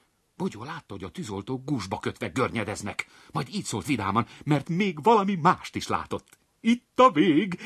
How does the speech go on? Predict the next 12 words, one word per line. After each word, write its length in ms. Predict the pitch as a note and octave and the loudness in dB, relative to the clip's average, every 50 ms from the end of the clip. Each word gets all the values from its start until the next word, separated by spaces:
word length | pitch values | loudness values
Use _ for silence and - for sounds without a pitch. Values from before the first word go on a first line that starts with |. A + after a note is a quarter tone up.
| - A3+ - | -4 -2 2
és 360 | - D3+ D3+ D#3+ D3 C3 A#2+ | 4 6 6 6 4 2 0
Gombóc 640 | A#2 E3+ G3+ A#3 A3+ G3+ D#3 E3+ F3+ E3 E3 F#3 - | 4 4 4 4 2 -2 2 4 6 6 6 4 2
Artur 460 | - F#3 G3 A#3+ A#3 - - A3+ G3+ | 0 0 0 0 0 -2 -4 -4 -4
is 100 | A3 G3+ | -4 -2
itt 180 | B3+ C4 B3 - | -2 -4 -2 0
van. 320 | F3+ F3+ F3+ A3+ - - _ _ _ - - - | -2 0 0 -2 -6 -12 _ _ _ -20 -14 -8
Integessünk 680 | A#3 - C#4+ G#3+ - G3 E3+ D#3+ C#3+ - - D#3 C#3 | -2 0 0 0 2 0 0 0 -2 -4 -4 -4 -4
neki." 300 | C3+ C3 - - A2 - _ _ _ _ _ _ _ _ _ _ _ _ _ _ _ | -6 -6 -6 -8 -12 -12 _ _ _ _ _ _ _ _ _ _ _ _ _ _ _
Gombóc 540 | - F#2+ - B3 C4+ B3 A3+ A#3 F#3 E3+ | -10 -2 -2 -2 -2 0 -2 -2 -2 -2
Artur 400 | - - B2+ A#2 - - F#2+ E2 - | -4 -6 -8 -8 -8 -10 -12 -10 -2
arra 300 | - G2 B2 - A2 G#2 | 0 2 2 2 0 -2
kanyarodott, 600 | - A2 G#2+ G2+ G2 G2+ F#2+ G2 F#2+ - _ | -2 -2 -2 0 0 0 0 -2 -4 -6 _